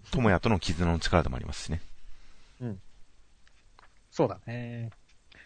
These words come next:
Speaker 2: いやでもほんと智也くんはそれくらい早く気づいてほしかったよね。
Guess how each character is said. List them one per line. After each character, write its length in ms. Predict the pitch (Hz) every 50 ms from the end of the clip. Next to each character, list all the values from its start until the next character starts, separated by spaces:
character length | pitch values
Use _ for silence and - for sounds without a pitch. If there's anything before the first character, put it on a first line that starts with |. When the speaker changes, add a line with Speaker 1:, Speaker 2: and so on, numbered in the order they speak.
| - - -
Speaker 2:
い 40 |
や 60 | 131 131
で 60 | 123
も 60 | 107
ほ 80 | 135 131
ん 20 |
と 100 | 135 131
智 220 | - - 190 185
也 120 | 175 143 -
く 100 | - 117
ん 40 | 107
は 100 | 98 -
そ 100 | - 151
れ 80 | 156
く 80 | - 175
ら 60 | 160
い 20 |
早 120 | - 226 -
く 20 | -
気 80 | -
づ 40 | 190
い 20 |
て 60 | - 170
ほ 20 |
し 80 | 160 -
か 60 | 139
っ 60 | -
た 80 | - 104
よ 60 | 98
ね。 120 | 110 107